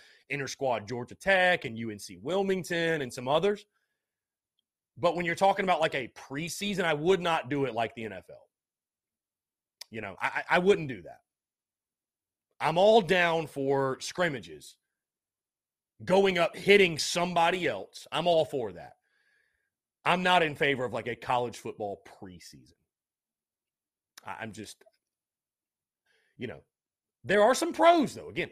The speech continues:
it's more football. There's more, more stuff for us to talk about. But at the same time, it's like, it's just like, it'd be, I don't know. It's, it's a, it's a, I don't know. It's an interesting dynamic.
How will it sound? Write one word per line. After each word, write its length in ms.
it's 160
more 180
football. 480
There's 160
more, 280
more 200
stuff 340
for 120
us 120
to 100
talk 300
about. 220
But 80
at 40
the 60
same 280
time, 340
it's 120
like, 280
it's 140
just 180
like, 140
it'd 160
be, 220
I 120
don't 100
know. 140
It's, 180
it's 200
a, 180
it's 140
a, 340
I 100
don't 120
know. 80
It's 100
an 80
interesting 280
dynamic. 440